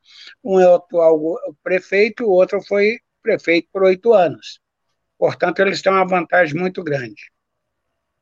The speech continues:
Dos quatro candidatos da esquerda, eu acho que se a esquerda tivesse unificado em torno do nome do Freixo, e o P T foi o único partido que brigou,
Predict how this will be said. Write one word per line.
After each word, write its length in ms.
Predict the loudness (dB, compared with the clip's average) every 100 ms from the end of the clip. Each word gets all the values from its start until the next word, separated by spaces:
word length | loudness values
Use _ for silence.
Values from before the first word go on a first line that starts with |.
| _ _ -20 -6
Dos 160 | -2 0
quatro 320 | 2 2 2
candidatos 920 | -2 -2 -2 -6 -6 -8 -12 -20 -20 _ _ -4
da 120 | 0
esquerda, 800 | 0 -2 -4 0 2 2 -2 0
eu 280 | 2 4 4
acho 240 | 0 -4
que 80 | -12
se 120 | -4
a 80 | -4
esquerda 520 | -4 -4 -2 -2 -4
tivesse 480 | -6 -8 -6 -8 -14 _ _ _ _ _ _ _ 0
unificado 760 | 2 4 0 -4 0 2 0
em 100 | -4
torno 380 | 2 4 4 -2
do 160 | -6 -6
nome 300 | -4 -4 -4
do 120 | -8
Freixo, 560 | -2 0 0 -2 -12 _ _ _ _ _
e 60 | 0
o 100 | 2
P 180 | 2 2
T 220 | 2 2
foi 160 | 2
o 100 | 0
único 440 | 2 4 2 0 0
partido 640 | -2 -2 -4 2 2 2
que 120 | -4 -6
brigou, 760 | -4 -4 -2 4 6 6 0